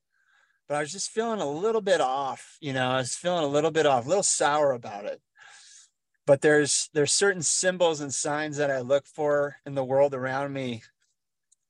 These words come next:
to see, like, if she is still there.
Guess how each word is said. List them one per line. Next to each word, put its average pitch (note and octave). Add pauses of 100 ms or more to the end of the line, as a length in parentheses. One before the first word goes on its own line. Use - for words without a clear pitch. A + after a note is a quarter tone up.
to D3
see, D3
like, C3 (100)
if C#3+
she D#3
is C#3+ (720)
still E3+
there. C3